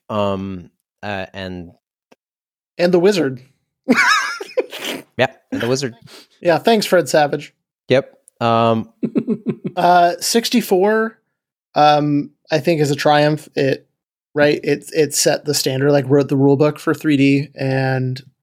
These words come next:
Speaker 2: platformers in that regard.
Speaker 1: Yeah.
Speaker 2: Still fun to play today.
Speaker 1: Still fun. Um, they, yeah, it set the standard for three D, uh, for three D games moving forward.
Speaker 2: One timeless classic. Um,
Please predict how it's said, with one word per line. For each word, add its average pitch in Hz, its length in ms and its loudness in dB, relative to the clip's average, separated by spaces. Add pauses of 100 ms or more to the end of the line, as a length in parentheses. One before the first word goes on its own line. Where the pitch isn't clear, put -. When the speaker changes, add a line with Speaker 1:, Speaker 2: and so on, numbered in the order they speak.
Speaker 2:
platformers 143 640 -2 (160)
in 147 80 -4
that 143 180 2
regard. 143 280 2
Speaker 1:
Yeah. 117 220 -2 (580)
Speaker 2:
Still 180 560 2 (400)
fun 147 460 0
to 147 60 0
play 143 280 0
today. 131 400 -2 (340)
Speaker 1:
Still 170 240 2
fun. 160 600 2
Um, 127 720 2
they, 127 300 2
yeah, 117 240 2
it 110 100 -6
set 143 120 0
the 131 60 -6
standard 131 320 2
for 127 140 -4
three 131 240 0
D, 123 400 2 (100)
uh, 117 240 2
for 120 140 -6
three 120 180 -2
D 120 140 0
games 113 440 0
moving 107 280 -4
forward. 110 640 0 (640)
Speaker 2:
One 208 580 2 (220)
timeless 170 380 0
classic. 139 600 0 (140)
Um, 131 580 -2